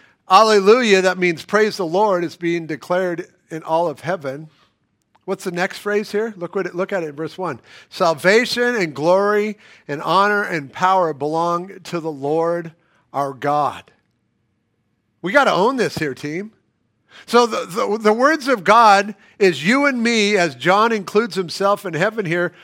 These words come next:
who are declaring, "These things belong to" whose God? Our God. "Salvation and glory and honor and power belong to the Lord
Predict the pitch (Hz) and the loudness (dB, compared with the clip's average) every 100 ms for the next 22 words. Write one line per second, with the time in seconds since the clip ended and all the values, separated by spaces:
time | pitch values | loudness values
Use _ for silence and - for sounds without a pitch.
0 | - - 202 175 165 - 202 196 180 151 | -8 -2 0 0 -4 -2 0 2 0 0
1 | 240 269 - 233 220 165 175 190 202 196 | 0 0 0 -2 -2 -8 0 2 2 0
2 | 170 170 214 214 233 254 254 _ _ _ | -2 -2 -4 -2 0 -2 -6 _ _ _
3 | _ _ _ _ _ _ _ 147 175 214 | _ _ _ _ _ _ _ 0 2 2
4 | 156 117 - - _ _ _ _ _ _ | 0 -4 -6 -18 _ _ _ _ _ _
5 | _ _ _ _ _ _ _ _ _ 180 | _ _ _ _ _ _ _ _ _ -4
6 | 156 190 247 - 240 196 151 202 220 190 | 0 2 2 0 -4 -4 -2 0 0 0
7 | 170 202 196 156 175 185 165 151 180 196 | 0 -2 -4 -4 -2 -2 -2 -2 0 -2
8 | 196 190 185 160 165 170 175 | -4 -2 -2 -2 -4 0 0